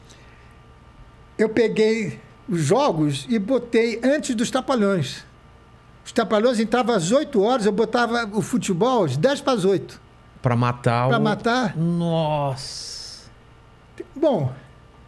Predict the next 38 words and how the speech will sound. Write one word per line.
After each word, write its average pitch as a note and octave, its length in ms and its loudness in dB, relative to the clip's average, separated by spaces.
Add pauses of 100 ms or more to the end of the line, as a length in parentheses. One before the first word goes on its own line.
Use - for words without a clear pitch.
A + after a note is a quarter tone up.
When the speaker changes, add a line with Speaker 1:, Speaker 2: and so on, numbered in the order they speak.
(760)
Speaker 1:
aí D#4+ 460 2
quando E4 200 2
eu D4 60 2
me C4+ 120 0
encontrei G3+ 360 2
com F#3 140 0
ele, C4 100 2
eu - 40 -2
falei, G3+ 200 2
"Agora D#3+ 280 -2
vai G#3 160 0
dar C4+ 120 -6
merda." C#3 500 -4
Speaker 2:
Vai, G2+ 140 0
vamos G2 140 -2
Speaker 1:
Ele G#2 80 2
disse, G2+ 120 2
Speaker 2:
mandar A#2 140 2
Speaker 1:
"Vem C3 80 2
cá, B2+ 60 2
Speaker 2:
embora. A#2 200 2
Speaker 1:
quero, G3+ 120 0
quero G#3 180 -2
falar G3+ 200 0
com G3+ 140 -4
você." E3+ 480 -4 (1040)
Aí F#3 160 -4
ele G#3 120 0
falou, A3 300 -4
"Pô, A3+ 240 -6
que - 180 -2
merda G#3+ 480 2
você A3+ 200 -2
tá G#3 180 -4
pensando G3+ 500 0
em G3+ 40 -2
fazer, F3 440 0
cara?" D3+ 380 -8